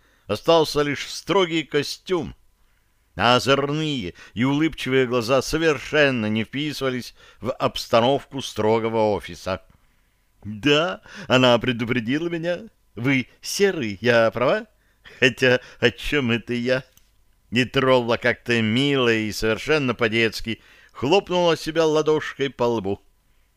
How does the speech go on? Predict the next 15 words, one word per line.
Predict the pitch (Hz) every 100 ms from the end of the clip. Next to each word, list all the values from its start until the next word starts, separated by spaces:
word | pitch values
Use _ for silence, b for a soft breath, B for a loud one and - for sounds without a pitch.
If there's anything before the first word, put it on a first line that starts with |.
| _ _
«Хуманов | - 160 135 123 123 117
у | 127
нас | 123 117
в | -
колонии | 120 139 165 143 123 B B -
не | 123
так | 110 160 156
много, | 113 113 107 113 113 123 123 b b
чтобы | - 120 113
я | 113
могла | 107 110 101
вас | 92 120 120 92 - -
спутать | - - 95 117 - 101 -
с | -
кем-либо». | 110 113 107 104 110 165 175 160 156 -